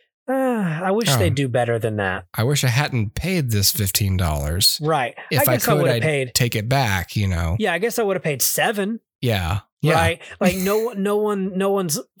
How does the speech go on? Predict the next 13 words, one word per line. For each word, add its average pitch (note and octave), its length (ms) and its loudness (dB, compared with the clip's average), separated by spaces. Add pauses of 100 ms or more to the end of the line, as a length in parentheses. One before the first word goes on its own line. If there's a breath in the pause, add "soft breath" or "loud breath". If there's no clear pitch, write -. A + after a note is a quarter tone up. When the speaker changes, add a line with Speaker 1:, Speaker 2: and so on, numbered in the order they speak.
(120)
Speaker 1:
following F3 580 0
up D#3+ 200 0
on B2+ 220 0
that. A2+ 220 -2
They're C3 140 0
just D3+ 420 0
using D#3 880 2
the C#3 100 0
metric D3+ 460 0
of C3+ 160 0
you C3 180 0
bought D3+ 460 0
it A2 320 -6